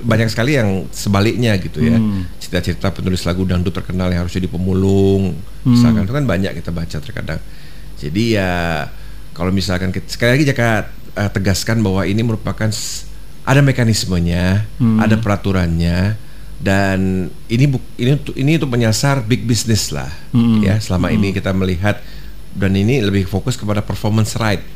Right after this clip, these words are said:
Speaker 2: Hmm.
Speaker 1: gitu loh. Jadi kalau misalkan Bu Jandara berbicara mengenai, apa istilahnya,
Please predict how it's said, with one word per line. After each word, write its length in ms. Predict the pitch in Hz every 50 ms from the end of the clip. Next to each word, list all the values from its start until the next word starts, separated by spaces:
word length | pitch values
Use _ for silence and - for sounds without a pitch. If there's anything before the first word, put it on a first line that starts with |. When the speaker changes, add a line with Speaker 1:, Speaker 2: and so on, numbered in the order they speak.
| - - - - -
Speaker 2:
Hmm. 380 | - 110 - 117 110 104 101
Speaker 1:
gitu 100 | 101 98
loh. 240 | 92 90 85 80 69 - - - - - - - - -
Jadi 560 | - - - - 117 120 120 113 107 95 82 - - - - -
kalau 200 | - 98 95 95
misalkan 480 | 92 92 - - 98 92 - 95 92
Bu 80 | 92 95
Jandara 420 | 87 - 92 90 90 87 87 87 92
berbicara 600 | 92 90 90 92 95 90 - - 87 87 87 87
mengenai, 720 | 87 90 90 90 87 90 87 87 85 85 87 87 85 80
apa 240 | - - - - 104
istilahnya, 480 | 101 - 95 92 90 90 98 104 98